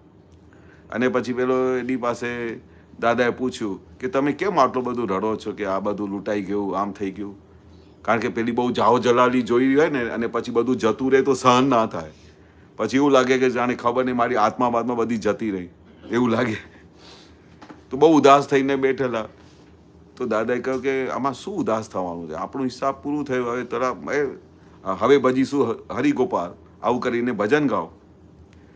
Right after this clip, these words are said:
તો પેલું નરસિંહ મહેતાની સ્ટોરી છે ને, મહેતાની જ્યારે કે છે, તો ગુજરી ગયા તો એ મંજીરા મંગાડતા હતા કે, "હવે ભજીશું હરિગોપાલ, તમારું બધું લૂંટાઈ ગયું, હવે ચિંતા ના કરો, હવે હરિગોપાલ ભજીશું." તો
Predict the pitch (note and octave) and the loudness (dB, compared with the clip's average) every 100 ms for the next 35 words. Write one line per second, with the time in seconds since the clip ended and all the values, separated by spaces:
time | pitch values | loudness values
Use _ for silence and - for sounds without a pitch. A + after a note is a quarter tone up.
0 | - - - - A#2 A2 G#2+ G#2+ G#2 G#2 | -20 -20 -20 -8 -6 -4 -2 0 0 -2
1 | G#2+ - A#2+ A#2 A#2 A#2+ A2+ A2 A#2+ B2 | -4 -4 -2 -2 -2 -4 -4 -4 -6 -6
2 | A2+ F3 C#3+ A2 G#2+ A2+ A2 A2 G#2 G#2 | -8 -8 -6 -4 -2 -2 -2 -2 -2 -2
3 | G#2 A2 G#2 - G2+ - - - - - | -2 -6 -8 -10 -12 -14 -20 -20 -20 -20
4 | - - - - A2+ G#2 G2+ A2+ A2+ G#2 | -20 -20 -20 -8 -4 -4 -4 -2 -2 0
5 | G#2+ G#2 G#2+ G2+ G#2+ G#2 G2+ F#2 G#2+ G2 | -2 0 -2 -2 -4 -6 -10 -6 -4 -2
6 | A#2 A2+ G2+ G2 G#2 F#2 F2+ F2+ D#2+ F#2+ | -2 -2 -4 -6 -6 -6 -10 -12 -12 0
7 | B2+ B2 G#2+ A2 B2 A2+ C#3 D#3 A2 G2 | 4 4 2 -2 -2 0 2 0 -2 -2
8 | G#2+ A2 A2+ A#2+ A#2 A2+ C3 A#2+ C#3 C#3+ | -2 -2 -2 0 0 0 0 0 4 4
9 | C#3+ C3 A#2+ - - A2 D3 - C#3 D3 | 6 4 2 -4 -8 2 2 2 0 0
10 | C#3+ C#3+ B2+ A#2+ A2 C3 C3 B2+ E3+ - | 2 2 -2 -4 -4 -4 -2 -2 -2 -2
11 | - B2 G2+ G2 F#2+ F2 F2+ - - - | 2 2 0 -4 -6 -10 -16 -20 -20 -20
12 | - - - - C3+ C3+ C3+ C3 B2+ | -20 -20 -20 -6 2 6 8 6 2